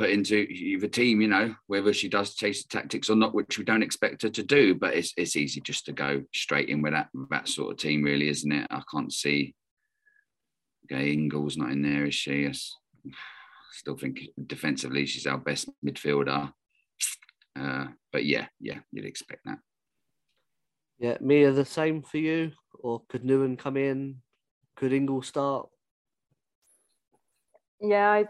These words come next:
Speaker 3: think, um, if Magda is injured, no one will start. Um,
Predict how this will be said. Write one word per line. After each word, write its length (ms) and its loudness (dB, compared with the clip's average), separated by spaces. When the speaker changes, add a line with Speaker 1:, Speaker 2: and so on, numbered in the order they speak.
Speaker 3:
think, 280 -2
um, 720 0
if 180 2
Magda 720 0
is 300 -4
injured, 600 -4
no 160 -2
one 460 -6
will 220 -4
start. 420 -6
Um, 600 -10